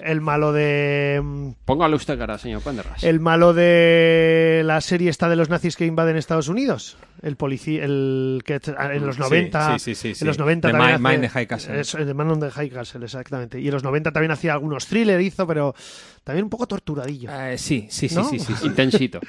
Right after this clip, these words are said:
Speaker 1: <laughs> Intensito.
Speaker 3: Totalmente de acuerdo.
Speaker 1: Sí, ¿no? <laughs> Atención.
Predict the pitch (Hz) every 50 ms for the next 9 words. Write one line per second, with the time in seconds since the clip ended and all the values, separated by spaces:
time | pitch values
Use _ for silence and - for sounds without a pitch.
0 | - - 208 - - 175 170 - - 151 131 - - 160 - - 123 113 - -
1 | - - - - - - - 123 117 117 120 117 104 101 98 98 98 98 98 -
2 | - 196 180 151 180 269 214 135 - - - 233 - - - 247 - - - 294
3 | - - - - - - - - - - - - - _ - 151 156 175 170 -
4 | - 214 190 131 107 98